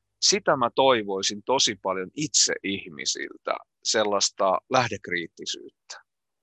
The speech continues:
Et, et oltais oikeesti, niinku, kriittisiä.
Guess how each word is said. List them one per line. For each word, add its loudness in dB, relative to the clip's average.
Et, -2
et 0
oltais 0
oikeesti, 0
niinku, -14
kriittisiä. -4